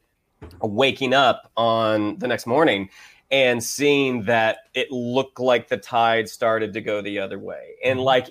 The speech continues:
Speaker 1: any, any good movie, that's where it ends. It's like, "Oh, it looks like we've done it." And then the past couple of days with, um, uh, the, the n-, uh, majority of, uh,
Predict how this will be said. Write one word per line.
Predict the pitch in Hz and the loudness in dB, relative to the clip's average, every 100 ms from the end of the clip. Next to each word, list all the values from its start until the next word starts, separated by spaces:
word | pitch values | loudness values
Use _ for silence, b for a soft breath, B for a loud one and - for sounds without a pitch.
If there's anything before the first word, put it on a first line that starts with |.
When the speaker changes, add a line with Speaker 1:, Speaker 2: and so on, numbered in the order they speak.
| _ | _
Speaker 1:
any, | 277 294 247 214 196 _ _ _ | 4 4 2 2 -2 _ _ _
any | 269 285 233 | 2 2 2
good | 226 208 | 2 2
movie, | 226 233 185 | -2 -2 0
that's | 160 185 - | 2 0 0
where | 214 226 | 0 0
it | 226 | 0
ends. | 285 120 - - | -2 -4 -8 -14
It's | 117 | -6
like, | 147 147 | -4 -2
"Oh, | 294 294 143 | 2 4 4
it | 117 120 | 2 -4
looks | 156 - | -6 -2
like | 165 | -4
we've | 185 185 | -4 -6
done | 202 254 | -6 -2
it." | 135 104 - | -2 -2 -4
And | 135 139 | -4 0
then | 151 156 | 2 2
the | 143 | 0
past | 151 147 - | 0 -2 -2
couple | 147 - 131 | -6 -6 -10
of | 117 | -4
days | 220 185 135 120 110 | 0 2 2 0 -6
with, | 110 127 120 - | 2 2 2 -6
um, | 120 120 120 113 113 _ _ _ _ _ _ _ | 0 2 2 -2 -8 _ _ _ _ _ _ _
uh, | 120 117 110 101 - 131 135 | 2 2 4 0 -2 -14 -18
the, | 107 123 123 117 107 | -8 -6 -6 -8 -8
the | 117 | -6
n-, | 113 131 - | -4 -6 -6
uh, | 139 120 | -6 -4
majority | 123 127 170 180 131 113 | -2 4 6 6 6 2
of, | 107 113 101 | 2 0 0
uh, | 110 107 104 | 0 2 0